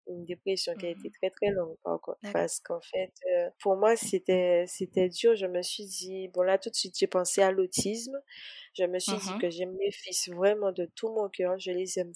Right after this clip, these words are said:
Speaker 1: vraiment. Mais que si je fais un troisième enfant autiste, par contre, là, c'est, je sais pas comment je gère ça entre les crises,
Speaker 2: Mhm.
Speaker 1: les trucs.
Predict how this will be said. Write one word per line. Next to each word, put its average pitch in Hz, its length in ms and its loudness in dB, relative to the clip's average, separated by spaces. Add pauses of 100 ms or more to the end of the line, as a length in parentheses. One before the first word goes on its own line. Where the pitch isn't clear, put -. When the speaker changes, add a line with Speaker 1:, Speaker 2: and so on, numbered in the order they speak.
Speaker 1:
vraiment. 202 520 0
Mais 180 160 0
que 175 320 0
si - 240 0
je 220 180 6
fais 208 140 -4
un 190 80 2
troisième 180 420 -2
enfant 208 280 -8
autiste, 196 440 -8
par 175 140 -4
contre, 175 280 -14
là, 202 200 -4
c'est, 175 400 -8 (600)
je 175 60 -6
sais 170 200 -6
pas 285 180 -2 (180)
comment 196 240 0
je 185 120 -8
gère 175 280 -2
ça 185 380 -4
entre 185 180 -12
les 190 220 -2
crises, 196 580 -8
Speaker 2:
Mhm. 185 60 -4
Speaker 1:
les 180 100 -6
trucs. - 140 -20